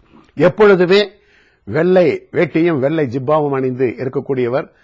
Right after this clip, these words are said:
அவர்தான் கல்கத்தா தமிழ்ச்சங்கத்தையே தோற்றுவித்தவர். பம்பாய் தமிழ்ச்சங்கத்தை வளர்த்ததும் அவர்தான். இந்தியாவை பூராவையும் பதிமூன்று முறை சுற்றியிருக்கிறார். மாவோ பிறந்த இடத்தை சென்று பார்த்திருக்கிறார்.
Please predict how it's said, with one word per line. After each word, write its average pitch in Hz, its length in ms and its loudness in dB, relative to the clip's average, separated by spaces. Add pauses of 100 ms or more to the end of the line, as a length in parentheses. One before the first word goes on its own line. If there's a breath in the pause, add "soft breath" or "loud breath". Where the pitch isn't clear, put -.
(240 soft breath)
அவர்தான் 147 440 0
கல்கத்தா 147 440 -2
தமிழ்ச்சங்கத்தையே 151 720 -4
தோற்றுவித்தவர். 127 640 -8 (560 soft breath)
பம்பாய் 165 480 -2
தமிழ்ச்சங்கத்தை 151 680 -4
வளர்த்ததும் 156 600 -4
அவர்தான். 127 420 -4 (600 soft breath)
இந்தியாவை 170 520 4 (120)
பூராவையும் 165 600 0 (140)
பதிமூன்று 175 640 0
முறை 160 220 -2
சுற்றியிருக்கிறார். 135 760 -6 (440 soft breath)
மாவோ 165 420 2
பிறந்த 160 340 -4
இடத்தை 151 300 -2
சென்று 156 240 -6
பார்த்திருக்கிறார். 139 760 -4